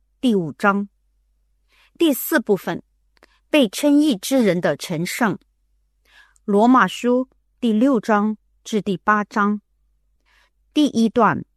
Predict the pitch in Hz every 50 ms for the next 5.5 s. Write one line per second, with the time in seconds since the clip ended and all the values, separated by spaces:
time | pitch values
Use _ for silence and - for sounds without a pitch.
0 | _ _ _ _ - - - - 359 339 277 220 - 196 139 - - - 98 71
1 | - _ _ _ _ _ _ _ _ _ _ _ _ _ _ _ _ _ _ _
2 | - - 190 202 226 247 226 190 160 - - 247 247 247 254 254 _ _ _ _
3 | _ _ - 269 233 233 262 285 254 185 - - 180 175 175 175 _ _ _ _
4 | _ _ _ _ _ _ _ _ _ _ _ _ _ _ _ - 302 320 294 311
5 | 294 202 - - 214 160 131 - 151